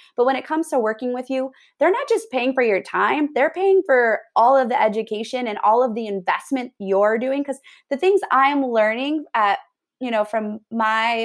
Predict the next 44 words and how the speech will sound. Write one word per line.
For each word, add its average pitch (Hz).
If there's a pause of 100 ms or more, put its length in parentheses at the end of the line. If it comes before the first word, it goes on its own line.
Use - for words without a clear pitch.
masterminding 226
and 190
my 214
courses 226
I'm 220
taking, 233 (280)
I'm 381
immediately 262
passing 214
down 202
that 190
information 196
to 196
my 196
students, 294 (320)
and 220
they 277
didn't 349
have 285
to 254
pay 262
for 190
it, 156
right? 190
But 262
they 320
did 381
have 311
to 254
pay 233
for 214
me, 226
and 220
it's 226
my 277
obligation 214
to 202
continue, 196
and 190
what 196
I 226
feel 190
it 185
is, 185